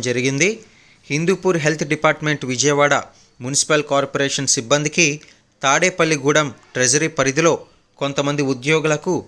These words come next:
జీతాలు అయితే జమ అవ్వడం జరిగింది. అదేవిధంగా ఎంటీఎస్ ఉపాధ్యాయులకు జీతాలు క్రెడిట్ అయినట్లయితే తెలుస్తుంది. మరి కోఆపరేటివ్ డిపార్ట్‌మెంట్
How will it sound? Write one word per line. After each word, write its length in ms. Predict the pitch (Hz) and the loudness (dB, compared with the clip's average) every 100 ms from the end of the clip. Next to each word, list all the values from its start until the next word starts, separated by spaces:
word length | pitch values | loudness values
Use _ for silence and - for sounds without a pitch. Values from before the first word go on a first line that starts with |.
| _ _ - 127 | _ _ -8 -6
జీతాలు 340 | 143 156 147 | 0 2 2
అయితే 160 | 135 131 123 | 0 -2 0
జమ 120 | 127 | 0
అవ్వడం 200 | 123 123 123 | 0 0 -2
జరిగింది. 340 | 113 110 110 110 - _ _ _ | -2 -2 -4 -6 -10 _ _ _
అదేవిధంగా 640 | 113 147 165 165 170 185 180 185 - _ - 127 | 0 2 2 2 2 2 2 -2 -20 _ -6 -4
ఎంటీఎస్ 400 | 151 175 170 170 147 | -2 0 0 0 -2
ఉపాధ్యాయులకు 720 | 151 127 143 147 143 143 151 - _ _ _ | -2 0 2 2 0 -2 -4 -4 _ _ _
జీతాలు 380 | 110 139 160 156 151 | -10 -2 0 0 -2
క్రెడిట్ 340 | 131 131 - 147 | -4 -6 -6 -4
అయినట్లయితే 440 | 139 135 135 143 120 | -4 -2 -2 -2 -6
తెలుస్తుంది. 500 | 113 123 - 135 151 208 - _ _ _ _ _ _ - | -4 -4 -4 0 0 0 -8 _ _ _ _ _ _ -6
మరి 240 | 170 185 175 - _ _ - | -2 -2 -2 -10 _ _ -6
కోఆపరేటివ్ 680 | 160 175 180 170 170 170 170 170 - 143 | 2 2 2 0 0 0 -6 -6 -12 -2
డిపార్ట్‌మెంట్ 500 | 151 151 156 151 | -2 0 -2 -4